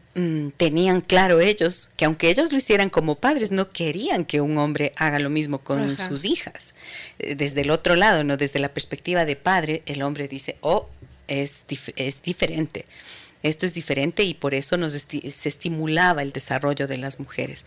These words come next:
Speaker 1: Muchos padres lo han hecho indiscutiblemente y por eso tenemos la realidad que tenemos. Pero como veíamos hace un rato, los procesos sociales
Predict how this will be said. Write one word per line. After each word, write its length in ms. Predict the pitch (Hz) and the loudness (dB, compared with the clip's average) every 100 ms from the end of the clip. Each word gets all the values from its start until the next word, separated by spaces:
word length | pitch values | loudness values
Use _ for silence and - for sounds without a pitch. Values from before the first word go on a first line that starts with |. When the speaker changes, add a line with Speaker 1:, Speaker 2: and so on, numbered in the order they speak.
| - - - - - | -16 -18 -18 -14 -2
Speaker 1:
Muchos 320 | 233 202 156 | 0 0 -2
padres 340 | 131 131 135 | -2 -2 -4
lo 60 | 139 | -4
han 100 | 131 | -2
hecho 220 | 151 156 139 | -2 -2 -8
indiscutiblemente 840 | 135 - 139 151 147 143 147 151 | -8 -10 -8 -4 -2 -2 -2 -4
y 20 | |
por 120 | 143 | -4
eso 100 | 131 - | -4 -4
tenemos 360 | 139 147 151 | -2 -2 -2
la 100 | 143 | -4
realidad 380 | 143 139 139 135 | -4 -4 -4 -6
que 120 | - | -8
tenemos. 440 | - 135 147 143 - - - - | -8 -6 -4 -6 -10 -12 -16 -14
Pero 180 | - 185 | -6 -6
como 260 | - 190 185 _ - - 175 | -4 -6 -6 _ -20 -14 -4
veíamos 400 | 185 202 202 180 | -2 0 -2 -4
hace 160 | 180 | -4
un 80 | 175 | -4
rato, 240 | 160 160 - | -4 -4 -6
los 240 | 180 175 170 | -4 -4 -4
procesos 640 | - 175 165 - 185 - | -6 -4 -4 -4 -6 -6
sociales 840 | - 156 - 165 170 196 185 - | -8 -8 -8 -8 -8 -8 -8 -10